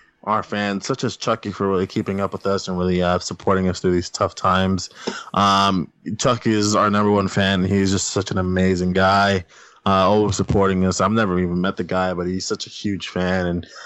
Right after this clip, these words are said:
I'd love to meet him one day 'cause he just, he's such a huge supporter of us, and I do,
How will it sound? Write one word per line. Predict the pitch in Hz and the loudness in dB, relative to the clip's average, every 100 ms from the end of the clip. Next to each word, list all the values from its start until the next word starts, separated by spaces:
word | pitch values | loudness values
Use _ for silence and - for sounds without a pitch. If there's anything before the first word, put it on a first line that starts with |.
| - | -4
I'd | - 95 | 0 2
love | 107 104 | 2 2
to | 95 | 2
meet | 98 98 | 2 2
him | 95 | 2
one | 95 92 | 2 2
day | 95 95 95 | 2 0 0
'cause | - 98 | -4 -6
he | 90 | -4
just, | 98 - | -4 -4
he's | 101 101 - | -2 -2 0
such | 107 - | -2 -4
a | |
huge | - - 107 98 | -10 -2 0 0
supporter | 98 - 92 92 | -4 0 2 4
of | 90 | 2
us, | 92 92 - | 2 0 -2
and | 90 | -2
I | |
do, | 87 101 104 | 0 2 0